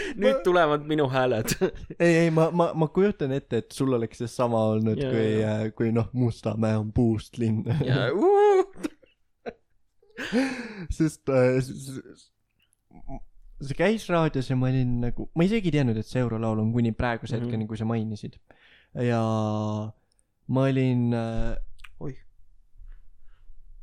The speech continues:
Speaker 2: m-, m-, ma olin nagu, et jaa, naljakas, naljakas laul, nad oleks võinud Elvast rohkem laulda või
Speaker 1: Jaa,
Speaker 2: midagi.
Speaker 1: jaa, <laughs> paar rida rohkem veel.
Speaker 2: Paar rida rohkem, jah. Aga, aga see, et eurolaul on, ähm,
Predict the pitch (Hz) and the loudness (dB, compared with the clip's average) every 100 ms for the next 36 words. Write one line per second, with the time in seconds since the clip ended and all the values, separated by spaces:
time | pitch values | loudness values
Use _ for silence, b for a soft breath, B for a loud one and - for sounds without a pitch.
0 | - 117 - 135 - 104 - - 151 170 | -10 -8 -4 -6 -6 -10 -12 -8 0 2
1 | 185 190 196 196 - - 311 302 135 131 | 2 0 0 -2 -4 -4 -2 0 -2 -2
2 | 170 226 202 - - 190 208 180 - 185 | 0 0 -2 -8 -4 -2 -2 -4 -6 -2
3 | 170 127 127 - 139 - 151 165 160 123 | 0 2 0 -2 -8 -4 -4 -2 -2 -4
4 | - 131 - 160 160 160 151 143 135 147 | -4 -4 0 2 4 6 4 2 2 2
5 | 160 156 143 139 131 127 139 - 202 180 | 4 4 4 4 2 2 0 2 0 0
6 | 190 - 185 165 139 135 135 120 127 - | -4 0 4 4 4 0 -2 -2 -2 -6
7 | 110 110 156 160 202 202 185 180 160 151 | -10 -8 -8 -4 -2 0 -2 -2 -2 -2
8 | 151 - 131 127 123 123 - 135 139 135 | -6 -6 -4 -4 -6 -12 -8 -4 -2 -2
9 | 131 - 131 127 127 - - _ 139 139 | -4 -4 -4 -4 -6 -10 -20 _ -4 -2
10 | 135 - 175 147 139 151 175 135 123 123 | -4 0 2 0 -2 -2 0 0 0 -2
11 | 120 123 120 120 - 117 120 120 117 113 | -2 -2 -4 -8 -8 -8 -6 -6 -6 -6